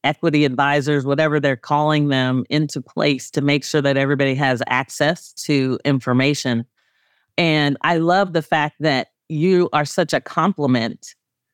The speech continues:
in so many ways to the educational system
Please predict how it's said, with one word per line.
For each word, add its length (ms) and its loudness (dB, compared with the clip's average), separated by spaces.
in 180 0
so 220 0
many 240 2
ways 680 0
to 640 0
the 260 0
educational 680 0
system 680 -2